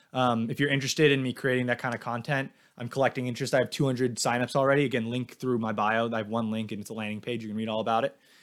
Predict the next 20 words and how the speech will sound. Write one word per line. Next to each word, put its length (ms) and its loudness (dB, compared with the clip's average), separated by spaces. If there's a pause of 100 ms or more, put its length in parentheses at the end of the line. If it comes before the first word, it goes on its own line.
(100)
If 80 -12
you, 80 -4
you're 200 -2
interested 420 0
in, 140 -4
like, 180 -4
learning 460 -4 (240)
financial 340 -4
a-, 180 -6
analysis, 540 -2
like, 140 0 (280)
I 100 8
can 120 2
tell 200 6
you, 340 0 (420)
at 140 6
a 100 2
top 440 0
fifteen 340 0
school, 540 2